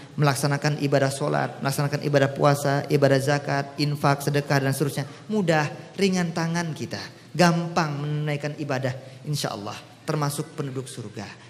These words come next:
karena dimudahkan oleh Allah Subhanahu wa taala. Tapi hati-hati sebaliknya,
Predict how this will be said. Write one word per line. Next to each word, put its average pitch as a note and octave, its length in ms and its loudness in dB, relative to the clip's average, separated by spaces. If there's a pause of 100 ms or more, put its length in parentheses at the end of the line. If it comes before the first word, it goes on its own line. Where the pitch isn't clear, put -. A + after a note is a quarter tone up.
(120)
karena F3 160 2
dimudahkan E3+ 480 0
oleh C3 160 -2
Allah C3 240 -4
Subhanahu A2+ 480 -10
wa A2 140 -8
taala. A2 180 -8
Tapi - 480 -4
hati-hati E3+ 480 -2
sebaliknya, E3 560 -4